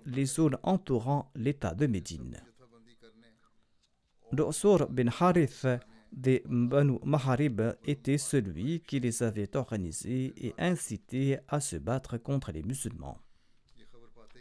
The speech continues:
Dès qu'il a reçu cette nouvelle, le saint prophète, Mohammed paix soit sur lui, a ordonné aux musulmans de se préparer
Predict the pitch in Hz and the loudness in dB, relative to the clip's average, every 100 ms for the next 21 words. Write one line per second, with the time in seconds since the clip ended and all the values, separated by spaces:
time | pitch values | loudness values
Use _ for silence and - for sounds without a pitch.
0 | 123 113 _ _ _ _ _ _ - 139 | -20 -20 _ _ _ _ _ _ -12 2
1 | 208 226 185 165 180 233 214 185 117 98 | 4 6 6 6 4 2 4 4 2 4
2 | 135 160 - 139 175 - 156 - 107 - | 6 6 4 4 4 4 2 0 -4 2
3 | 151 156 101 - 98 139 90 - 135 - | 2 4 -2 -2 -2 -2 -4 -4 -4 -4
4 | 82 80 87 123 - - - 120 95 101 | -6 -6 -6 -4 -4 -4 -4 -4 -4 -2
5 | 107 104 98 104 120 127 104 127 135 95 | 0 -2 -4 -6 -4 -2 0 -2 -2 -4
6 | - - 156 151 87 76 151 147 | -4 -4 -2 -2 -4 -6 -10 -10